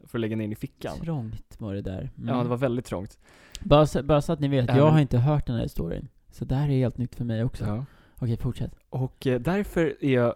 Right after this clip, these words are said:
Speaker 1: otroligt smart och lägger min telefon liksom på sätet mellan mina ben. Och där ligger den tills jag kliver av. <laughs> Och där ligger
Speaker 2: Vad,
Speaker 1: den
Speaker 2: vadå?
Speaker 1: kvar även när jag
Speaker 2: <laughs>
Speaker 1: har
Speaker 2: Ja, exakt.
Speaker 1: klivit av.
Speaker 2: Okej.
Speaker 1: Jag ska ju då ta upp Google Maps för att, eh, hitta var den här personen bor.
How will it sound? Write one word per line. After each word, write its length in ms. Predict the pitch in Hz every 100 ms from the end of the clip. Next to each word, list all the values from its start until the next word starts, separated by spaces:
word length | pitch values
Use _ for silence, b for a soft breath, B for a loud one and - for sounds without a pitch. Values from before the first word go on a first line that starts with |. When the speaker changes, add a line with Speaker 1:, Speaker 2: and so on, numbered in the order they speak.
| -
Speaker 1:
otroligt 300 | 131 156 143
smart 280 | - 110 -
och 100 | 123
lägger 220 | 104 104
min 120 | 104
telefon 600 | - - 120 117 104 101
liksom 200 | 101 -
på 80 | -
sätet 540 | - - 104 - - 113
mellan 240 | 113 107
mina 120 | 101
ben. 320 | 98 - - - - _ _ _ _ _ _ _ _ _ _ _ _ -
Och 100 | 135
där 160 | 175
ligger 280 | 170 190 156
den 160 | 110 110
tills 180 | 123
jag 100 | 135
kliver 220 | - 147 160
av. 120 | 135
<laughs> 1400 | - - - - - - - - _ - - - _ -
Och 80 | 135
där 100 | 151
ligger 140 | -
Speaker 2:
Vad, 100 | 202
Speaker 1:
den 160 | 160 160
Speaker 2:
vadå? 100 | 170
Speaker 1:
kvar 120 | 131
även 320 | 143 127 95
när 80 | 123
jag 60 |
Speaker 2:
<laughs> 20 | 135
Speaker 1:
har 100 | 170 175
Speaker 2:
Ja, 120 | 160
exakt. 160 | 170 127
Speaker 1:
klivit 180 | 117 135
av. 200 | - - B B B B B -
Speaker 2:
Okej. 380 | 127 120 139 - _ b b b b b _ _ _ -
Speaker 1:
Jag 480 | 139 196 202 190 190
ska 140 | 190
ju 60 | 147
då 200 | 120 113
ta 180 | -
upp 200 | 113 -
Google 260 | 120 117 113
Maps 380 | 123 - - -
för 120 | 110
att, 240 | 104 -
eh, 60 | 104
hitta 500 | 107 - - - 95
var 120 | 90
den 80 | 90
här 60 | -
personen 320 | - - 120
bor. 380 | - - -